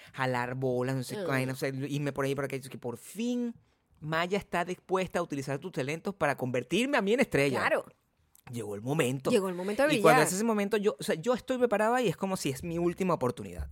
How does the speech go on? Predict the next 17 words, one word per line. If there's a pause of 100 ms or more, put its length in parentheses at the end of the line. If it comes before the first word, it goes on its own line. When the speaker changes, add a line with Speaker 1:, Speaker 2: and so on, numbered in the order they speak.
Speaker 2:
Ujú. (640)
Speaker 1:
Y
cuando
yo
voy
a
actuar,
yo, (140)
yo
te
digo,
"Dale,
tranquilo,
yo
lo
hago". (180)
Speaker 2:
Ujú.